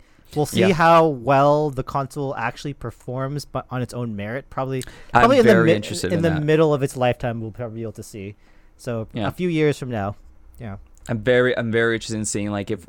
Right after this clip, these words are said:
Speaker 2: when, when, when do we first see the title, the third party title, where it can only do two K on P S five,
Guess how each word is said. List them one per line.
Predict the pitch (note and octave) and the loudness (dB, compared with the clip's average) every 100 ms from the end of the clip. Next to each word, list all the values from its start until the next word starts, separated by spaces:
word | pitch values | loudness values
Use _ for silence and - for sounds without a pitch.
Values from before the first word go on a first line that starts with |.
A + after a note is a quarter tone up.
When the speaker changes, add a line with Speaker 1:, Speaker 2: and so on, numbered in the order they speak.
| - | -8
Speaker 2:
when, | A2+ A#2+ C3+ D3 - | -2 0 0 -2 -4
when, | B2 C3+ - | -4 -4 -4
when | B2+ C3+ D#3+ | -2 0 0
do | E3+ | -2
we | E3+ E3+ | -2 -2
first | E3 D3+ - | -2 -4 -2
see | - C#3+ A#2+ A2 | -2 -2 -2 -4
the | G2+ A2 | -4 -6
title, | - A2+ A2 G#2 G2 - | -2 -2 0 0 -2 -4
the | A2 | -6
third | G#2+ B2 A2 | -4 -4 -2
party | A#2 A2 | -2 -2
title, | G#2 G#2+ G2 F#2+ F#2 | -2 -2 -2 -4 -4
where | - G#2+ G#2 | -4 0 0
it | G#2 | -2
can | - F#2+ | -4 -4
only | - B2 C3 | -4 -4 -4
do | A#2+ A#2 | -4 -4
two | A2+ A#2+ | -4 -8
K | - G#2+ G#2 | -4 -4 -4
on | - G#2 | -4 -6
P | A2 | -6
S | G#2 - | -6 -4
five, | G#2 F#2+ F#2+ - | -4 -2 -4 -8